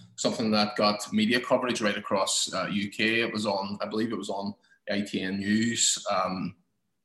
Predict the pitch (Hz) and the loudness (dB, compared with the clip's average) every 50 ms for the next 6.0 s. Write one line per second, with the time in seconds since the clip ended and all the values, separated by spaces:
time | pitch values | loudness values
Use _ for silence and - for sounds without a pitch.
0 | - - - 107 110 110 98 95 95 - - 104 104 104 - 107 - - - - | -18 -10 -6 -4 -2 -2 -2 -4 -4 -2 0 0 0 0 -2 -4 -6 -8 -10 -14
1 | - - 98 95 - 104 101 90 - 92 - - - 92 92 90 92 82 - - | -14 -16 -12 -8 -6 -6 -6 -6 -10 -12 -16 -12 -8 -6 -6 -4 -6 -8 -10 -16
2 | _ _ _ _ _ _ _ _ - 104 - - 113 101 98 110 117 117 117 107 | _ _ _ _ _ _ _ _ -8 -6 -4 -2 -2 0 2 2 2 2 2 0
3 | 101 - - 101 110 107 - - - - 98 98 95 92 92 92 92 87 80 107 | -2 -2 0 -2 0 -2 -4 -8 -6 -4 -2 0 0 2 0 0 -2 -2 0 0
4 | 107 104 101 101 101 98 92 - - 98 - - - 87 87 - _ - - 117 | 2 2 2 0 -2 -4 -4 -8 -8 -4 -2 -2 -2 -2 -6 -16 _ -8 -4 -2
5 | 104 104 - - - _ - 95 92 - - 127 120 120 - - 120 107 107 | -2 -2 -2 -6 -12 _ -6 -6 -4 -4 -4 -4 -2 -2 0 0 0 0 -2